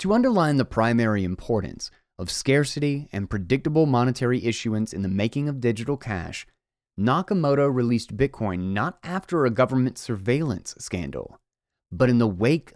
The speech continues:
of the global financial crisis and ensuing money printing experiments of two thousand and seven and two thousand and eight. The first record in Bitcoin's blockchain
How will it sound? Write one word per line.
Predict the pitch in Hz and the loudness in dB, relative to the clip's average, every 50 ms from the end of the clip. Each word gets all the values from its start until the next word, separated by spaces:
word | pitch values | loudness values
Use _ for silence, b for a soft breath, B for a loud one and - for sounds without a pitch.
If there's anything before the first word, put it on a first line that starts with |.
| _ - | _ -6
of | 151 147 151 | -4 0 0
the | 170 | -2
global | 143 127 127 131 143 160 156 147 160 156 | 0 2 2 4 4 4 4 2 0 0
financial | 135 - 143 135 135 139 139 135 - 120 104 | 0 0 0 2 2 2 2 2 0 -2 -4
crisis | - - 95 - - - - - - - - - _ _ _ _ _ - | -2 -4 -6 -6 -8 -14 -14 -14 -14 -16 -18 -20 _ _ _ _ _ -6
and | 98 101 104 | -4 -2 0
ensuing | 101 98 98 - - - 160 165 165 165 165 165 165 156 - _ | 0 -2 -2 -6 0 2 2 4 4 2 2 0 -2 -4 -4 _
money | 107 110 127 131 143 151 143 | -2 0 2 2 2 2 0
printing | 139 - 139 131 131 - 131 131 | 0 -2 -2 -2 0 0 0 0
experiments | 127 127 - - - _ 147 131 120 101 87 87 - - 53 - - - _ _ _ _ _ - | -2 -4 -8 -16 -6 _ 0 0 0 0 -2 -2 -6 -10 -12 -14 -18 -20 _ _ _ _ _ -8
of | 92 90 - | -8 -8 -6
two | - - 156 | -4 -4 -2
thousand | 135 - 151 147 147 135 139 147 143 | -2 0 0 0 0 0 -2 -4 -2
and | - 117 110 - | -2 -2 -4 -4
seven | - - 156 151 123 98 90 87 85 - _ _ _ _ | -4 -4 -2 -2 -2 -2 -4 -4 -6 -8 _ _ _ _
and | - 92 95 | -10 -8 -4
two | - 123 | -4 -4
thousand | 113 123 117 113 113 113 117 117 | -2 0 0 0 0 0 -2 -2
and | 113 113 110 | -2 -2 -4
eight. | 101 98 92 85 - - - _ _ _ _ _ _ _ _ _ _ _ _ _ _ _ _ _ _ _ _ _ _ _ | -2 -2 -4 -6 -10 -14 -20 _ _ _ _ _ _ _ _ _ _ _ _ _ _ _ _ _ _ _ _ _ _ _
The | 110 110 139 156 | -2 0 0 0
first | 143 - - 180 175 180 185 180 - - - _ _ | 0 -4 -2 0 0 0 0 -4 -8 -16 -18 _ _
record | 123 110 113 147 151 131 - 107 85 - - | -10 -2 0 0 0 2 0 -4 -4 -4 -6
in | - 113 107 107 95 | -2 -2 0 0 2
Bitcoin's | - 135 135 - 143 135 135 135 113 | 0 0 0 0 0 0 0 0 -2
blockchain | 101 117 113 117 131 127 - - 143 143 143 143 143 139 | -2 0 0 0 0 -2 -4 -4 -4 -2 -2 -4 -6 -8